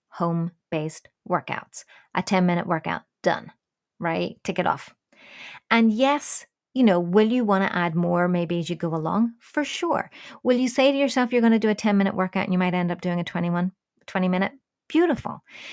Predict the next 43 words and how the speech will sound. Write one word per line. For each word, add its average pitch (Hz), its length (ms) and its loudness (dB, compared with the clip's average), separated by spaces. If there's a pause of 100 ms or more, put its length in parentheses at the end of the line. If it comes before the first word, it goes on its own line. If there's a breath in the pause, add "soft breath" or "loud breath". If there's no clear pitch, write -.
(140 loud breath)
You 208 140 6
know, 190 100 6
might 214 360 6
you 220 140 4
then 185 220 4
end 180 160 0
up - 120 -4
getting 180 220 0
the 170 60 -4
kettlebell 170 580 -4
bug, 240 280 4
and 196 100 2
before 180 260 -2
you 170 140 0
know 175 140 0
it, - 100 -6
you're 170 100 -2
training 165 300 -6
five 170 240 -6
times 165 280 -8
a 190 40 -6
week 240 240 -2
and 175 100 -2
you've 156 140 -6
worked 165 240 -6
up 247 180 2
to 247 80 -4
that 226 200 -2
thirty 220 240 0
minutes? 214 420 0 (420 loud breath)
You 190 120 2
might 185 180 2
even 180 300 0
wanna 180 160 2
graduate 175 480 -2
beyond 226 280 2
kettlebell 208 380 2
training 185 360 0
and 170 100 -2
move 170 180 -2
into 165 240 -6
more 170 160 -4
other, 226 300 0